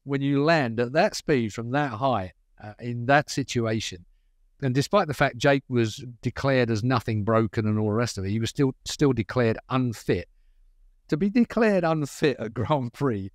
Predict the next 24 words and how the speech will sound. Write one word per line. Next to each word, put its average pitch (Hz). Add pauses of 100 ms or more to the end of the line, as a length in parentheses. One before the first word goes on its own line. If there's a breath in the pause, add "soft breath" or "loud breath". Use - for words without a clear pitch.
(160)
is 135
quite 170
a 156
big 135
deal, 113
because 110 (340)
you 175
have 147
got 156
to 139
be 131
hurting 123
really 123
badly 104
if 107
you 120
haven't 113
broken 107
anything 87 (400)
to 123
not 127
be 113
declared 104
fit. 101